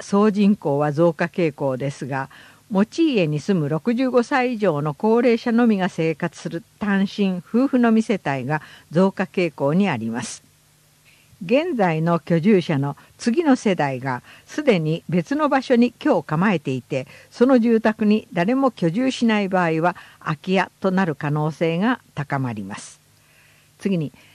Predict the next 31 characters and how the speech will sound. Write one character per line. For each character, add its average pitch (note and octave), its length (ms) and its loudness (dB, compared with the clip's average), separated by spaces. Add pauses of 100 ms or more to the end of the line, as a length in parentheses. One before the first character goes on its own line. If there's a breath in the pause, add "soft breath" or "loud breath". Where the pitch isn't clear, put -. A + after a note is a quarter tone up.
(260 soft breath)
適 - 260 -2
正 E4 300 -4
に D#4 180 -4
管 C#4+ 280 0
理 F#3+ 100 2
さ D#3 140 -4
れ D#3 120 0
て E3+ 120 -6
い D#3+ 100 -2
な E3 160 0
い E3 100 -4
空 D#3+ 140 -4
き - 160 -6
家 G3 80 2
の F3+ 140 0
問 F#3 260 4
題 F#3+ 200 0
点。 G#2+ 300 -10 (880)
安 A3+ 280 6
全 G3 280 2
面、 A#2 300 -6 (440 soft breath)
建 D4 200 0
築 - 240 -8
物 G#3 260 0
の D#3+ 120 0
倒 F3 300 0
壊、 D3+ 400 -4 (400 soft breath)
屋 G#3 120 2
根、 E3+ 260 0
外 B3 280 -2
壁 C#4 140 -4